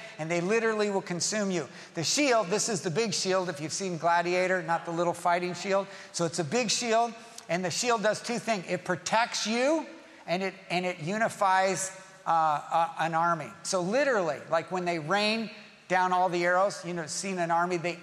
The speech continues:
all pick up their shield, and it becomes a wall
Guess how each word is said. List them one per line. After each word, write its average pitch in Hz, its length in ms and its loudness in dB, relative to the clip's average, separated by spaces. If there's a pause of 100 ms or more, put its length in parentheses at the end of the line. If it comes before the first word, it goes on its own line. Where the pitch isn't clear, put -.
all 202 220 4
pick 208 300 -2
up 202 120 0
their 180 120 -2
shield, 202 320 -2
and 180 100 -6
it 156 60 -10
becomes 160 320 -4
a 156 40 -2
wall 196 540 2